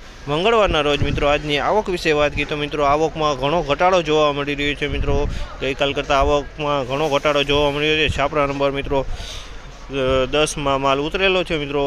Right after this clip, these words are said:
અને તમે જોઈ શકો છો હરાજીનું કામકાજ પણ હમણાં થોડી જ વારમાં ચાલુ થશે. તો હરાજીમાં જઈએ, જાણી લઈએ કેવા રહી છે આજના બજાર ભાવ. આ મિત્રો મારી ચેનલ લાઈક, શેર, સબસ્ક્રાઇબ કરવાનું ભૂલતા નહીં. અમારો વીડિયો સારો લાગે તો કોમેન્ટ કરીને જરૂરથી જણાવજો મિત્રો. ને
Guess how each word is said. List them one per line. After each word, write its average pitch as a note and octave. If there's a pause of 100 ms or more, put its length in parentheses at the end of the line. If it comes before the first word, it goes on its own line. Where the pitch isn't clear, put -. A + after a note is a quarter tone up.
અને C3+
તમે C3+
જોઈ C#3+
શકો C#3+
છો B2
હરાજીનું D3
કામકાજ D3
પણ D3
હમણાં C#3+
થોડી C#3+
જ C#3+
વારમાં C#3
ચાલુ D3+
થશે. D#3
તો C#3+
હરાજીમાં E3
જઈએ, D#3+
જાણી D3+
લઈએ D3+
કેવા D3+
રહી D3
છે C#3+
આજના D3+
બજાર D3
ભાવ. C#3
આ D#3
મિત્રો F3
મારી E3
ચેનલ D#3
લાઈક, D3
શેર, D#3
સબસ્ક્રાઇબ D3
કરવાનું D#3 (320)
ભૂલતા F3
નહીં. D#3+
અમારો C#3+
વીડિયો D3+
સારો D#3
લાગે E3
તો C#3+
કોમેન્ટ D3+
કરીને D3
જરૂરથી D3+ (540)
જણાવજો F3+
મિત્રો. C#3 (1080)
ને C#3+